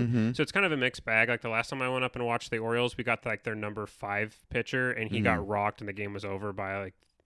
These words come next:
Speaker 1: Oh,
Speaker 2: I th-,
Speaker 1: that's
Speaker 2: it w-, it was,
Speaker 1: interesting.
Speaker 2: like, five nil in the second.
Speaker 1: Do
Speaker 2: And
Speaker 1: they
Speaker 2: then
Speaker 1: ever have guys go back to back?
Speaker 2: No, starters can't do it.
Speaker 1: Oh.
Speaker 2: Uh, you're,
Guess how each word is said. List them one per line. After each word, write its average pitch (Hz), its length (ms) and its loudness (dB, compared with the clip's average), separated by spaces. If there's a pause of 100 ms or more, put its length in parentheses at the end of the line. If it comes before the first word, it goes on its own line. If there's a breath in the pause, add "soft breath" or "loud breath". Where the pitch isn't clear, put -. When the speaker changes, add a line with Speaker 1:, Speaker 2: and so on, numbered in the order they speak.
(680 soft breath)
Speaker 1:
Oh, - 60 2
Speaker 2:
I 120 60 6
th-, 113 80 2
Speaker 1:
that's 110 340 -4
Speaker 2:
it 135 120 6
w-, 147 120 8
it - 20 6
was, 151 120 2
Speaker 1:
interesting. 147 340 6
Speaker 2:
like, 113 160 4
five 113 480 2
nil 107 440 0
in 107 80 -4
the 101 100 -4
second. 110 480 -4 (140)
Speaker 1:
Do - 100 0
Speaker 2:
And 117 60 8
Speaker 1:
they 120 80 6
Speaker 2:
then 113 80 6
Speaker 1:
ever 113 220 4
have 120 220 2
guys 123 180 4
go 127 140 4
back 101 240 4
to 110 80 0
back? 107 420 2 (380)
Speaker 2:
No, 101 340 2 (120)
starters 113 500 0
can't 92 260 -10
do 92 160 -10
it. 92 180 -8
Speaker 1:
Oh. 92 600 4
Speaker 2:
Uh, 101 300 0 (180)
you're, 113 420 0